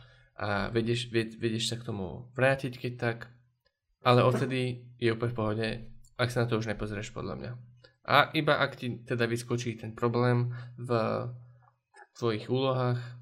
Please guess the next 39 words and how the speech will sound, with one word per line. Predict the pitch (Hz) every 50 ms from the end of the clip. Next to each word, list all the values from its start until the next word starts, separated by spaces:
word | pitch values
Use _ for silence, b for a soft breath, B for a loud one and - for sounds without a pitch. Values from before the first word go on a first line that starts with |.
| - - -
v | _ _
tvojej | - 113 110 110
práci, | 110 107 110 110 110 113
tak | 107 104 101 - -
si | - - -
to | - 117
môžeš | 113 107 107 107 107
asi | 107 - 110
doštudovať, | 101 113 117 - 139 131 123 120
ale | 117 104 107 110 110
keďže | - - 120 120 117
si | - -
to | - - 110 107
už | 104 - -
niekedy | 107 107 - 101 101
robil, | 104 113 113 117 120 117 113 117 B B B B
tak | B - 120
si | - 110 104
rýchlejšie | - - 107 110 107 -
spomenieš | - - 110 107 101 101 98 101 117 - - B B B B B B B B B B B B
a | - 104 107
aj | 107
ti | 120
to | 117 113
rýchlejšie | 107 110 107 - 113 113 -
dopne. | 113 110 104 - - - - - - - b b b b b b b b _ _ _ _ _ _ _ _ _ _ - _ _ _ _ _ _ _ _ _ _ _ _
Ale | - - 113 113 113 117
inak | 110 107
si | 113 - 110
myslím, | 110 110 - 113 107
že | 110 104
to | - 107 104
vôbec | 107 107 107 107 110
netreba | - - 107 107 104 101 104 110 110 113 117 - - - - _ _ -
nejako | 107 107 107 - - 95
teraz | 107 104 107
precvičovať, | - - 104 101 - 107 107 - 104 98 101 101 98
alebo | 98 95 - 104
že | 101 - - 104 101 98 92